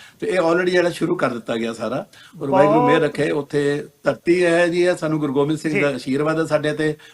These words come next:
Speaker 1: ਪਵਿੱਤਰ ਧਰਤੀ ਹੈ ਤੇ ਇਹ ਯੂਨੀਵਰਸਿਟੀ ਬੜੀ ਕਾਮਯਾਬ ਹੋਏਗੀ ਜੀ।
Speaker 2: ਉਬਰਾਏ ਸਾਹਿਬ, ਤੁਹਾਡਾ ਤਹਿ ਦਿਲੋਂ ਧੰਨਵਾਦ। ਅਰਦਾਸ ਹੈ ਉਸ ਪਰਵਰਦਗਾਰ ਅੱਗੇ ਕਿ ਤੁਹਾਨੂੰ ਤੰਦਰੁਸਤ ਰੱਖਣ, ਚੜ੍ਹਦੀ ਕਲਾ 'ਚ ਰੱਖਣ, ਤਾਂ ਜੋ ਮਨੁੱਖਤਾ ਦੇ ਲਈ ਮਸੀਹ ਬਣਾ ਕੇ ਜਿਹੜਾ ਇਸ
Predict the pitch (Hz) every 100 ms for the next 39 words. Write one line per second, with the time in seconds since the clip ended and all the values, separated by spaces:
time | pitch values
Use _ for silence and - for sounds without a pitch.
0 | - 147 151 175 160 147 - 156 156 -
1 | 151 156 139 139 147 143 143 131 135 135
2 | 117 113 104 98 87 85 85 - _ _
3 | - 190 220 220 220 240 240 220 190 208
4 | 208 240 262 254 226 220 208 185 180 185
5 | 220 - 226 196 214 254 262 254 240 208
6 | 240 214 196 196 190 190 180 185 185 -
7 | _ _ - 220 220 220 202 214 214 220
8 | 226 254 247 247 233 233 233 220 - 285
9 | 302 320 254 220 202 202 196 190 - _
10 | _ _ 220 220 226 269 208 208 208 202
11 | - 247 233 233 233 208 202 - 233 240
12 | 262 220 208 202 214 214 214